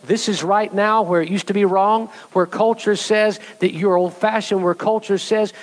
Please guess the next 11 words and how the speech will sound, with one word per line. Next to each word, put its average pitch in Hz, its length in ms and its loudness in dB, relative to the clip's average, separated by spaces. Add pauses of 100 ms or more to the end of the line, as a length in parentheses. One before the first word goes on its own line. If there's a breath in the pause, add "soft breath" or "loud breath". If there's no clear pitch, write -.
you're 180 200 0
narrow, 214 400 2
where 185 180 0
culture 208 420 -2
s-, - 160 -6 (160 loud breath)
calls 220 360 -2
us 180 100 -2
all 226 140 2
sorts 220 320 0
of 156 100 -4
names. 214 540 -2